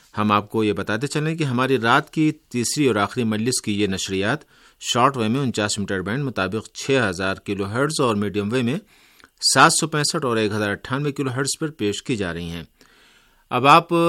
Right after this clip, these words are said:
ہماری نشریات اپنے موبائل پر بھی سن سکتے ہیں۔ ہماری ریڈیو سروس کے تمام پروگرام لائیو نشر کیے جاتے ہیں اور سامعین کے لیے آرکائیو کی سہولت بھی موجود ہے۔ آپ انٹرنیٹ کے ذریعے ہمارے موبائل اپلیکیشن کو کنیکٹ کریں اور جب جی چاہے تازہ ترین خبریں اور دوسرے معلوماتی پروگرام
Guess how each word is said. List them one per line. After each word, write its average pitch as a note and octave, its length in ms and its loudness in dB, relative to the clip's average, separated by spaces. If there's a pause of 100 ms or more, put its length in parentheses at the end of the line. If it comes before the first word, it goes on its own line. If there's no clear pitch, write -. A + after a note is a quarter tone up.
(160)
ہماری A#2+ 220 2
نشریات A#2 460 -2
اپنے A#2 180 -2
موبائل G2+ 320 0
پر B2 120 -2
بھی A2+ 140 -4
سن C3+ 200 -6
سکتے C3+ 300 -6
ہیں۔ C#3 80 -4
ہماری B2 280 -4
ریڈیو F2+ 200 -4
سروس F#2+ 340 -6
کے - 100 -10
تمام G2 340 -6
پروگرام G2 580 -4
لائیو G2+ 320 -2
نشر A2 320 -6
کیے A#2 140 -4
جاتے A#2 260 -4
ہیں D#3 40 -4
اور D3 60 -4
سامعین F2 360 -6
کے F2+ 100 -10
لیے F2+ 100 -6
آرکائیو G2+ 380 -8
کی A#2 120 -12
سہولت A#2 240 -6
بھی C3+ 200 -4 (600)
موجود F2 460 -6
ہے۔ E2 160 -12 (540)
آپ B2 260 2 (120)
انٹرنیٹ A2+ 380 -2
کے A2 100 -4
ذریعے G#2 260 -2
ہمارے G2+ 280 -2
موبائل G2 280 -4
اپلیکیشن F#2+ 600 -6
کو A#2 180 -6
کنیکٹ F#2+ 340 -8
کریں C#3+ 200 -6
اور A#2+ 120 -6
جب F2 260 -6
جی F2 220 -10
چاہے G#2+ 460 -6
تازہ F2 320 -8
ترین F2 260 -8
خبریں A2 340 -8
اور A#2 80 -6
دوسرے E2+ 340 -8
معلوماتی E2 560 -8
پروگرام E2 600 -10